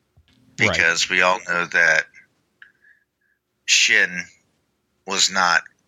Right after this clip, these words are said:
Speaker 2: resur-, well, as far as we know so far, Shin hasn't been resurrected, which I,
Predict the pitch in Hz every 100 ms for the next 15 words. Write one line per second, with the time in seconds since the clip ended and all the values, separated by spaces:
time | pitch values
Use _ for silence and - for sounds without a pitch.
0 | _ _ - 95 - - 101 92 78 -
1 | - 92 - 110 98 95 95 92 87 82
2 | 90 87 - 85 65 - - - - -
3 | - _ _ _ _ _ - - 92 87
4 | 85 80 78 76 76 69 69 69 62 -
5 | - - 71 - - - -